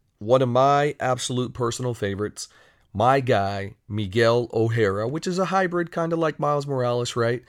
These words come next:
Uh, a fusion of two ethnicities into one. Kinda love it. So, Miguel O'Hara, Spider-Man twenty ninety-nine. I just gave you a whole list of different characters you can use, my guy. Let's get a little, a little Latin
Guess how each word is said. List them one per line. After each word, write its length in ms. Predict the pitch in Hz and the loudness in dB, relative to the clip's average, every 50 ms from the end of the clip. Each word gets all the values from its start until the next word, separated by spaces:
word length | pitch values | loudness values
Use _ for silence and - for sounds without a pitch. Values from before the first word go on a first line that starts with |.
| - - - _ _ _ _ | -20 -20 -20 _ _ _ _
Uh, 180 | - 98 95 87 - | -2 0 0 0 -2
a 80 | - 110 | -4 -12
fusion 380 | - - 123 120 110 117 117 | -8 -4 -4 -4 -2 -2 -4
of 100 | 110 104 | -4 -4
two 180 | - - 131 120 | -6 -6 -4 -2
ethnicities 640 | 113 107 104 - 117 110 - - 113 113 110 107 104 | -4 -4 -4 -4 -6 -6 -6 -6 -6 -6 -6 -4 -4
into 240 | 104 98 98 95 101 | -4 -6 -6 -6 -8
one. 440 | 98 101 117 131 131 131 131 131 - _ _ _ _ _ _ | -6 0 2 2 2 2 0 -6 -10 _ _ _ _ _ _
Kinda 320 | - - 110 107 104 101 98 | -2 0 0 0 2 0 2
love 240 | 104 120 131 127 | 6 6 6 6
it. 200 | 131 131 123 - _ - - - _ _ _ _ | 6 2 0 -2 _ -18 -20 -20 _ _ _ _
So, 480 | _ - - 123 110 107 104 101 95 - | _ -4 0 2 4 4 4 2 -2 -4
Miguel 420 | - 113 113 107 120 127 127 135 - | -4 -4 -2 4 6 6 6 6 6
O'Hara, 600 | - 131 120 117 127 123 123 123 123 123 123 120 _ _ _ _ | 4 2 2 2 0 2 2 2 2 0 -2 -6 _ _ _ _
Spider-Man 580 | - - - - 117 113 113 110 113 110 110 | -16 -4 2 2 4 4 4 2 2 0 -2
twenty 240 | 107 - 117 110 110 | -2 -2 -4 -4 -2
ninety-nine. 500 | 104 104 98 95 90 92 87 98 113 131 _ _ _ _ _ _ _ _ _ _ | -2 -2 -4 -4 -6 -8 -10 -10 -12 -16 _ _ _ _ _ _ _ _ _ _
I 100 | - 101 | -8 -4
just 180 | 95 104 - | -4 -4 -2
gave 160 | - 113 110 104 | 0 0 0 2
you 120 | 107 107 | 0 -2
a 40 | 98 | 0
whole 240 | 101 110 110 113 113 | 0 0 0 0 0
list 260 | 113 110 104 - - | 0 -2 -2 -2 -8
of 80 | 101 | -6
different 280 | 101 110 - - 107 98 | -6 -6 -6 -6 -8 -4
characters 420 | - 104 101 101 98 113 104 101 | -2 -2 -2 -2 -4 -8 -8 -8
you 80 | 101 95 | -8 -10
can 140 | - - 101 | -10 -10 -10
use, 220 | 95 95 92 - | -8 -8 -8 -10
my 120 | 95 92 92 | -10 -10 -8
guy. 280 | 90 98 95 95 92 _ _ _ _ _ _ - | -8 -8 -8 -8 -8 _ _ _ _ _ _ -6
Let's 140 | 143 135 | -6 -2
get 120 | - 185 165 | 0 0 2
a 40 | 160 | 2
little, 340 | 170 165 160 160 156 151 - | 2 2 0 0 -2 -4 -2
a 60 | - | -2
little 480 | 151 156 160 156 151 151 143 143 139 135 | 0 0 2 2 2 2 2 2 2 4
Latin 520 | 135 139 139 143 - - 139 131 123 117 | 4 4 4 4 0 -2 -4 -2 -2 -4